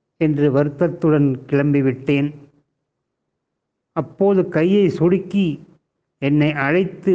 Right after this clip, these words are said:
உள்ளே வருமாறு ஸ்ரீ பெரியவா ஆக்ஞையிட்டார்கள். கையை நீட்ட சொல்லி தீர்த்தமும் கொடுத்து அனுகிரகம் செய்தார்கள். தீர்த்த பிரசாதம் கொடுக்க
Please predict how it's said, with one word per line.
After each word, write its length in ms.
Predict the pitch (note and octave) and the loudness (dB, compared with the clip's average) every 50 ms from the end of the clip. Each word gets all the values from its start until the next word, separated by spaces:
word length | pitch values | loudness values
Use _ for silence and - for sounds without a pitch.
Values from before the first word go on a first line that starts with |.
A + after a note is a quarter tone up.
| D#3+ | 0
உள்ளே 320 | D#3+ E3 D#3 E3 E3 E3+ E3+ D#3+ | 0 0 2 2 2 2 2 2
வருமாறு 600 | C#3+ D3+ D3 D3 D3 D3 C#3+ D3+ D#3 D#3+ D#3+ D3 B2 B2 - - - - - - _ | 2 2 2 2 0 0 2 2 2 2 2 0 -2 -6 -10 -14 -20 -20 -20 -20 _
ஸ்ரீ 220 | _ - D3+ E3+ E3 D#3 | _ -2 0 2 2 0
பெரியவா 480 | D#3+ D3+ C#3+ C#3+ C#3+ C#3+ C#3 C#3+ D3 D#3+ D#3 D3 C#3 | 0 0 2 2 2 2 2 2 0 0 -2 -2 -2
ஆக்ஞையிட்டார்கள். 1040 | C3+ C#3 C#3+ - - E3 D#3+ C#3+ B2+ A#2+ A#2+ - B2+ B2 B2 A#2+ G#2+ A#2+ B2+ B2 D3+ - - - _ _ _ _ _ _ _ _ _ _ _ _ _ _ _ _ _ _ _ _ _ _ _ _ _ _ _ _ - | -2 -2 -4 -4 -2 0 0 2 0 -2 -4 -4 -4 -4 -2 -2 -2 -4 -4 -4 -6 -12 -20 -20 _ _ _ _ _ _ _ _ _ _ _ _ _ _ _ _ _ _ _ _ _ _ _ _ _ _ _ _ -4
கையை 320 | C3+ D3 E3 E3 E3+ F3 F3 | -2 0 0 2 2 2 2
நீட்ட 380 | D3+ D3 E3+ F3 F3 - F3+ D#3 | 2 2 2 0 0 0 0 0
சொல்லி 420 | D3 - E3+ E3+ F3 F3+ G#3+ A3+ G#3 D#3+ D3 C#3+ - - - - _ _ _ _ | 0 0 0 0 2 2 2 2 0 0 -2 -6 -10 -16 -20 -20 _ _ _ _
தீர்த்தமும் 600 | - F3 G3+ F3+ F3 - G#3 G3 G3 F#3+ F#3 F3 | -2 0 0 0 -2 -2 0 2 2 2 2 2
கொடுத்து 440 | F3 E3 E3 E3 D#3+ E3 - F#3 F3 D#3+ D3+ C#3+ D3 - - - - - | 2 2 0 0 0 -2 0 0 2 2 2 0 0 -4 -16 -18 -10 -4
அனுகிரகம் 500 | D3 D3 E3+ E3+ D#3 D3 D#3 D3+ D3 - | 0 0 2 2 2 0 2 2 0 0
செய்தார்கள். 680 | - C#3 B2+ C3 A#2+ B2 B2+ C3 C3 B2 B2+ C#3 C#3 C3+ - - - _ _ _ _ _ _ _ _ _ _ _ _ _ _ _ _ _ _ _ _ _ _ _ - D#3 | 0 0 0 0 0 0 0 0 -2 -2 -2 -4 -4 -6 -10 -18 -20 _ _ _ _ _ _ _ _ _ _ _ _ _ _ _ _ _ _ _ _ _ _ _ -2 0
தீர்த்த 360 | E3 F#3+ F#3 F#3 - G3 F3+ | 0 0 0 -2 -2 -4 -4
பிரசாதம் 600 | F#3+ - - E3+ - E3+ E3+ F3 F3+ F3+ F3 F3 D#3+ | -2 -2 -4 -2 0 0 0 0 2 0 0 0 0
கொடுக்க 340 | - E3 E3 E3 E3 - | 0 0 0 0 0 0